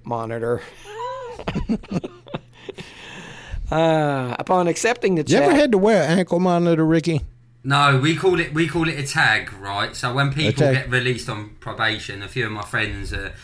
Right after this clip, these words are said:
Speaker 3: um,
Speaker 1: <laughs> A few
Speaker 3: been
Speaker 1: of his friends.
Speaker 3: unfortunate and have visited prison, and if they wanna get released early, they go on what they call a tag. Now, the tag will track where they're going, and, and there are certain, you know, rules of their probation of not to go anywhere, or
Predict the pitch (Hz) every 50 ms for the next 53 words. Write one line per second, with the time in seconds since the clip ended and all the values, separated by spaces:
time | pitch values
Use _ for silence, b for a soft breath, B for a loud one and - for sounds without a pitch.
0 | B B B B - 98 98 98 98 95 95 95 92 92 92 92 92 92 92 87
1 | - - - - - - - - - 127 120 - 117 120 120 143 - 170 160 156
2 | 139 139 139 - 131 120 107 101 95 101 104 - - 113 104 104 107 - 113 113
3 | 113 131 131 120 131 131 117 110 - 156 143 127 - 104 95 92 92 98 107 110
4 | 120 117 - 151 147 139 135 131 123 135 131 117 113 113 120 120 117 113 110 -
5 | 117 117 107 101 95 95 92 98 104 98 104 101 101 104 104 - 101 104 104 -
6 | 113 107 107 98 - - 139 113 101 92 90 - - B B B B B B B
7 | 117 117 123 131 135 135 - 180 165 160 139 135 147 135 131 - - 165 135 -
8 | - - - 127 120 113 113 117 113 120 135 127 117 107 98 92 92 92 101 104
9 | 101 107 107 107 110 107 107 113 113 110 113 117 113 - - - 131 117 104 104
10 | 101 104 104 101 98 92 B B B B B B - 107 107 98 95 95 95 98
11 | 95 - 110 123 117 110 104 101 98 110 110 95 104 98 98 - - 123 - 117
12 | 113 110 104 - - 95 92 98 98 98 110 113 113 110 113 - - - - 107
13 | 104 101 98 92 92 90 90 92 92 92 92 92 92 - 104 104